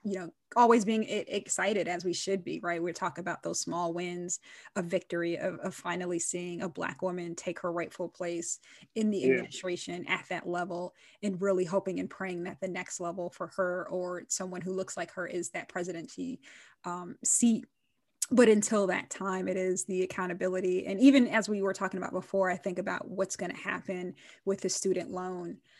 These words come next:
Speaker 1: um, repay back, right? So now it's,
Speaker 2: Yes.
Speaker 1: you know, you don't have to pay it back
Speaker 2: And
Speaker 1: until
Speaker 2: these are
Speaker 1: October.
Speaker 2: P P P loans.
Speaker 1: Yeah, or what's going on with that. But it's like, how are we planning now to be prepared when that goes away? Because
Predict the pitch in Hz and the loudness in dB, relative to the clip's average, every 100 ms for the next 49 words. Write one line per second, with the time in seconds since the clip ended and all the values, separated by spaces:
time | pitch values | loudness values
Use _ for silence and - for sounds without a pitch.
0 | - _ - 170 175 165 185 - 180 180 | -20 _ -6 -4 -4 -4 -4 -2 0 0
1 | - 196 185 185 - 185 180 180 180 180 | 0 -2 0 0 0 0 0 -2 -2 -4
2 | - - - - 131 208 202 175 175 202 | -6 -6 -6 -6 -4 -2 -2 -2 -2 0
3 | 202 202 208 - 190 185 190 175 - 262 | 2 0 0 0 2 2 0 -4 -2 2
4 | 127 254 233 262 262 - 226 220 220 135 | 4 4 2 6 8 8 8 10 12 10
5 | 120 113 110 110 - - 320 247 214 220 | 8 2 -2 -6 2 12 12 12 10 8
6 | 220 - 220 202 196 185 190 214 233 196 | 6 4 2 2 0 0 0 0 2 2
7 | 190 - 180 170 - 202 214 214 196 - | 0 0 -2 -2 0 4 6 6 4 0
8 | - 190 185 180 175 180 185 185 175 190 | -6 -6 -4 -4 -4 -4 -2 -4 -4 -6
9 | 185 170 175 - 196 185 175 170 - 180 | -4 -6 -8 -6 0 0 0 -2 -4 -2
10 | 185 175 170 - 185 175 156 160 170 170 | 0 0 -6 -4 -2 -2 -4 -4 -2 -2
11 | - 202 - 185 185 185 | -2 -6 -2 0 0 -4